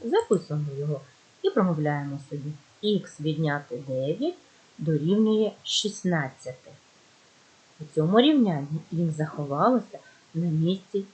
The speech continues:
зменшуваного. Пригадаємо назву чисел при дії віднімання.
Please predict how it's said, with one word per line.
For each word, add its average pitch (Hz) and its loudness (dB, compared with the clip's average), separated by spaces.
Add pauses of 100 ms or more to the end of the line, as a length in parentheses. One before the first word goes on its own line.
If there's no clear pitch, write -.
зменшуваного. 147 -2 (1300)
Пригадаємо 175 4
назву 147 -2
чисел 349 0
при 175 -4
дії 180 2
віднімання. 151 -2